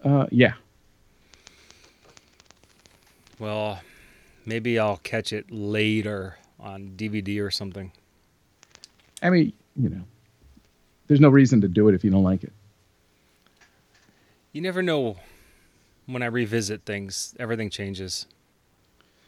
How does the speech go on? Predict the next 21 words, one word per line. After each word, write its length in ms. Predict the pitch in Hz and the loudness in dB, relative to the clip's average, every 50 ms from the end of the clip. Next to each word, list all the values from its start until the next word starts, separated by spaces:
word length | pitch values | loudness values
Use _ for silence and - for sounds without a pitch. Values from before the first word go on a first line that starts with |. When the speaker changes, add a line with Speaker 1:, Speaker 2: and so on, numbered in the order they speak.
| _ _ _ _ _ - | _ _ _ _ _ -6
Speaker 1:
Absolutely. 400 | 117 123 - 117 117 131 120 - - _ _ _ _ _ _ _ _ - | -6 -4 -2 -2 -4 -4 -4 -8 -12 _ _ _ _ _ _ _ _ -16
Speaker 2:
Yeah. 240 | 120 110 101 87 80 90 _ _ _ _ _ _ _ _ _ _ _ _ _ _ _ | -14 -12 -12 -14 -16 -20 _ _ _ _ _ _ _ _ _ _ _ _ _ _ _
Speaker 1:
Yeah, 200 | - 127 131 120 127 | -10 -6 -2 0 4
I 60 | 135 | 6
mean, 140 | 135 143 135 | 6 6 6
there's, 260 | 151 156 147 - - | 6 4 2 0 -2
there's 240 | - 117 127 120 - - - | 0 0 0 0 -2 -6 -4
albums 460 | - 101 110 117 120 120 113 107 92 | 0 0 2 2 4 4 2 2 2
I've 160 | 104 98 90 101 | 0 -4 -4 -4
listened 300 | 101 95 - 110 95 - | -4 -4 -2 -4 -4 -2
to 120 | 113 107 | -2 -4
that 120 | 95 92 85 | -2 -4 -6
I 60 | 90 | -10
hated 500 | 87 92 101 113 120 123 113 101 87 92 - _ _ _ _ _ _ _ _ _ _ _ - | -8 -4 -2 0 0 2 0 -2 -2 -4 -12 _ _ _ _ _ _ _ _ _ _ _ -6
years 300 | 113 107 110 110 98 95 | -4 -2 -2 -2 -4 -6
ago 320 | 92 80 95 90 90 92 92 | -8 -8 -8 -6 -6 -6 -6
that 280 | 90 90 90 92 92 _ _ _ _ _ - | -8 -8 -10 -12 -14 _ _ _ _ _ -6
I 40 | 98 | -4
really 240 | 95 104 101 95 90 | -2 0 0 -2 -2
love 240 | 90 95 92 90 90 | -4 -6 -6 -6 -8
now. 220 | 87 87 92 | -12 -12 -14